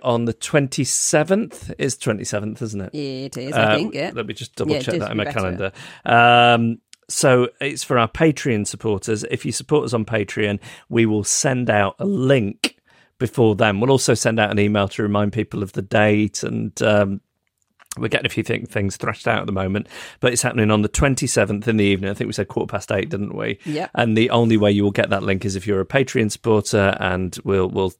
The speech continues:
Speaker 1: send that round. So, uh, support us on Patreon, patreon dot com stroke adrift.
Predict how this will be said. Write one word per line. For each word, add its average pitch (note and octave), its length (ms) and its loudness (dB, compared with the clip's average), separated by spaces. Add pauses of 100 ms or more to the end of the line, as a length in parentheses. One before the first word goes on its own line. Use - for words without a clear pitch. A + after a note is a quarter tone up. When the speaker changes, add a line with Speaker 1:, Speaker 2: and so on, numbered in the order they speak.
(120)
Speaker 1:
send F#2+ 260 0
that F2+ 140 -2
round. F2 280 -2
So, G2 260 2 (500)
uh, A2 100 2
support B2+ 400 0
us A2 80 0
on G2+ 100 0
Patreon, B2+ 600 0 (100)
patreon B2+ 460 -2 (100)
dot B2 240 -2
com G#2+ 320 2 (220)
stroke - 500 -2 (220)
adrift. C3 480 2